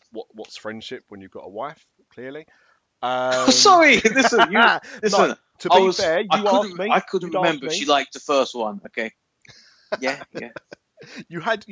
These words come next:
Speaker 1: we had talked about going, trying to go there anyway, and, and I was
Speaker 2: Yeah.
Speaker 1: unavailable. So the fact that you just got tickets just, just rubbed salt, salt in the wounds, bearing in mind where I was at the time.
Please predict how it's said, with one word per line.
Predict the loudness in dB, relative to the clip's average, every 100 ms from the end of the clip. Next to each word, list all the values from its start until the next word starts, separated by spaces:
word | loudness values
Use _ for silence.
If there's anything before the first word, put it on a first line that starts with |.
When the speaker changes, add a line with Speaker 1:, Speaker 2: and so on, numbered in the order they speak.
| -18
Speaker 1:
we | -12
had | -10 -10
talked | -10 -12 -12
about | -10 -10 -8
going, | -8 -8 -8 -12
trying | -12 -12
to | -8
go | -10 -8
there | -10 -12 -12
anyway, | -12 -14 -16 -20 _ _ _ _ _ _ _ -10
and, | -8 -8
and | -8 -6
I | -4
was | -6 -8 -4
Speaker 2:
Yeah. | -4
Speaker 1:
unavailable. | -4 -8 -8 -12 -14 -16
So | -14 -12 -12 -14
the | -12
fact | -10 -10
that | -14
you | -18
just | -18
got | -20 -20
tickets | -20 -20
just, | -20 -20 _
just | -20 -14
rubbed | -14 -12
salt, | -14 -14 -16 -18
salt | -16 -16
in | -16
the |
wounds, | -16 -14 -16 -20 _ _
bearing | -12 -10 -12
in |
mind | -12 -12
where | -10 -8 -6
I | -8
was | -10 -20
at | -20
the |
time. | -20 -20 -20